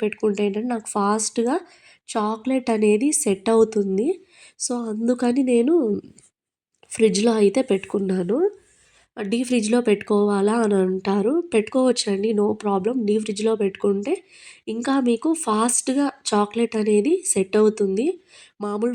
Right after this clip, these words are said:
ఫ్రిడ్జ్‌లో కన్నా డీ ఫ్రిడ్జ్‌లో పెట్టుకుంటే ఇంకా మీకు ఫాస్ట్‌గా మనకి చాక్లెట్స్ అనేవి రెడీ అయిపోతుంది. వన్స్ చాక్లెట్ అనేది ఎలా సెట్ అయింది and like ఎలా పూర్తిగా సెట్ అయిందా లేదా అని తెలుసుకోవాలంటే ఒకసారి మీరు చాక్లెట్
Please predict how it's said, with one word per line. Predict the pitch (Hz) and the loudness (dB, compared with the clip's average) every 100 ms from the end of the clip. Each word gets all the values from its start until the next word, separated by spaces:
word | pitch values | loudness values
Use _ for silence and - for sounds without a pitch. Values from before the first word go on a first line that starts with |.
| 233 | -4
ఫ్రిడ్జ్‌లో | 196 190 208 208 | -8 0 0 0
కన్నా | 208 247 269 | -2 -2 0
డీ | 220 220 | 0 0
ఫ్రిడ్జ్‌లో | 214 208 202 | 0 2 2
పెట్టుకుంటే | 202 - 214 233 320 | 0 -2 -6 -4 -4
ఇంకా | 233 240 220 | -2 0 2
మీకు | 202 202 _ _ _ - _ - | 2 0 _ _ _ -20 _ -10
ఫాస్ట్‌గా | 220 214 233 - 247 294 247 | -4 -2 -2 -2 0 0 -2
మనకి | 226 320 - | -2 -2 -2
చాక్లెట్స్ | 226 214 214 247 247 226 | -2 -2 0 0 0 0
అనేవి | 214 208 302 208 | 2 2 2 0
రెడీ | 190 202 208 | 2 4 2
అయిపోతుంది. | 208 190 185 196 185 214 349 370 - - - - 214 | 0 -2 -4 -6 -4 -2 -2 -4 -18 -20 -18 -4 0
వన్స్ | 262 311 - | 0 -2 0
చాక్లెట్ | 220 220 254 247 226 | -2 0 0 2 2
అనేది | 226 226 220 | 4 4 2
ఎలా | 202 226 240 | 2 0 0
సెట్ | 220 208 208 | -2 0 2
అయింది | 208 202 208 220 - | 2 2 0 -2 -6
and | 196 202 | 0 0
like | 202 - 202 | -2 -6 -2
ఎలా | 202 226 - - _ - | -2 -2 -6 -20 _ -6
పూర్తిగా | 226 226 240 254 | -4 -2 -2 -2
సెట్ | 220 202 214 | -4 -2 2
అయిందా | 208 208 226 214 | 2 2 2 4
లేదా | 190 190 202 214 | 4 2 0 -2
అని | 196 196 - - | 0 0 -2 -8
తెలుసుకోవాలంటే | 190 190 - 208 202 196 196 190 311 359 - - - - | -6 -6 -4 -4 -2 -2 -4 -4 -6 -8 -20 -20 -14 -6
ఒకసారి | 247 254 269 285 262 | -2 0 0 2 2
మీరు | 247 247 | 0 2
చాక్లెట్ | 233 226 247 247 | 0 2 0 -2